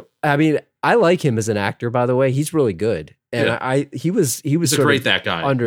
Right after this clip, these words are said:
Speaker 1: underused
Speaker 2: he's
Speaker 1: in
Speaker 2: a
Speaker 1: this.
Speaker 2: great that guy.
Speaker 1: A great actor too. He's really
Speaker 2: Yeah.
Speaker 1: good. So th-, there's another, another thing we need to talk about behind the scenes here. Did you know this, by the way, the Eva Mendes dubbing incident? Did you know about this
Speaker 2: No,
Speaker 1: before
Speaker 2: I had no
Speaker 1: this?
Speaker 2: idea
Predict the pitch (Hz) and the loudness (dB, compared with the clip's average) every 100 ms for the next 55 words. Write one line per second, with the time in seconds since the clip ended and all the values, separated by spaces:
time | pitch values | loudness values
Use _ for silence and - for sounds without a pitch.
0 | 107 117 131 117 113 95 90 117 135 117 | 0 0 0 0 -2 -2 -2 0 2 0
1 | 90 92 85 82 76 - _ - 98 113 | -2 -6 -6 -12 -14 -20 _ -14 -6 0
2 | 143 120 120 131 101 87 127 98 92 101 | 2 2 0 0 -4 -4 -2 -2 -4 -4
3 | 117 135 107 113 92 82 - _ _ - | 0 2 2 0 -4 -6 -14 _ _ 0
4 | 165 147 135 151 143 180 185 220 269 202 | 2 4 0 -2 0 2 4 2 4 2
5 | - - 156 196 196 180 143 135 143 123 | 0 -4 2 4 4 2 2 2 0 -2
6 | - 151 139 98 92 92 _ _ - 113 | -4 -4 -2 -4 -4 -4 _ _ -4 0
7 | 127 123 101 - 220 180 - 87 71 - | 2 0 -2 -2 -2 -2 -4 -10 -10 -14
8 | _ _ _ _ _ - 151 359 269 139 | _ _ _ _ _ -4 0 2 4 4
9 | 175 170 185 196 - - 170 180 180 185 | 4 4 2 0 -4 -4 0 0 0 0
10 | 156 135 143 147 120 120 123 127 117 110 | 0 0 0 2 2 0 2 0 0 -4
11 | 110 98 113 117 117 123 123 120 139 147 | -4 -2 -2 -4 -4 -4 -4 -4 -6 0
12 | 170 180 175 185 170 170 143 147 117 - | 0 0 0 0 2 2 0 -2 -2 2
13 | 117 104 92 | 0 0 -4